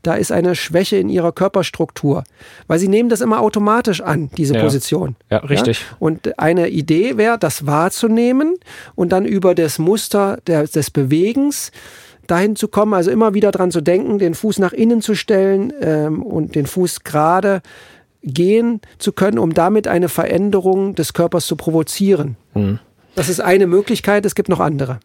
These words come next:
Speaker 2: Und genau, weil da wären wir ja auch beim zweiten Tipp, ne? Also dann mal zu schauen,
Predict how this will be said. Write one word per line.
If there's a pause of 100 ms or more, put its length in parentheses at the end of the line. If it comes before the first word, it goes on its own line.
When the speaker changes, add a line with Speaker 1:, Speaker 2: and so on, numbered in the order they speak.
(100)
Speaker 2:
Und (380)
genau,
weil (240)
da
wären
wir
ja
auch
beim (200)
zweiten
Tipp, (280)
ne?
Also
dann
mal
zu
schauen,